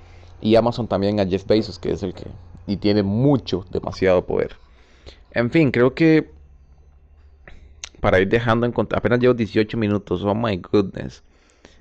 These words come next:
Para dejar en contexto lo que he dicho, creo que no se puede escapar del hecho de que Amazon sepa todo. O sea,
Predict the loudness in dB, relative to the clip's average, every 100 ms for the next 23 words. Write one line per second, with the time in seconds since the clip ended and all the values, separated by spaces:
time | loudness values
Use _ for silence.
0 | _ -4 2 2 4 2 2 0 0 0
1 | 0 -2 0 -2 -8 -16 -4 -2 2 2
2 | 0 -6 -12 -16 _ _ _ _ _ _
3 | _ _ _ -20 -20 _ _ _ _ _
4 | 2 2 4 4 4 0 _ _ _ _
5 | _ _ _ _ _ _ -6 -4 0 -2
6 | 4 6 6 4 2 -4 0 0 0 -6
7 | -18 -20 _ -2 2 2 2 0 0 0
8 | -6 -8 -12 _ _ _ -2 0 0 -2
9 | -6 -8 _ _ _ _ _ _ _ -2
10 | -2 0 -2 -4 _ _ _ _ _ _
11 | _ _ _ 0 0 -2 -4 0 0